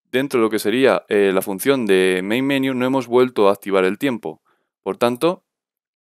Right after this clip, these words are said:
lo que tendríamos que hacer, por último, es tener cuidado con esto y activar el tiempo en este caso, en el que nos vayamos al menú principal. Por tanto, timescale igual a uno, control S o file save,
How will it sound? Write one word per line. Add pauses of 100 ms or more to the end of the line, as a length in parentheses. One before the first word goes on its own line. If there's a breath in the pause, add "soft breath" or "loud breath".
(460)
lo
que
tendríamos
que
hacer,
por
último,
es (240)
tener
cuidado
con
esto (680)
y
activar
el
tiempo (440)
en
este
caso,
en
el
que
nos
vayamos
al
menú
principal. (100)
Por
tanto,
timescale
igual
a
uno,
control
S
o
file
save,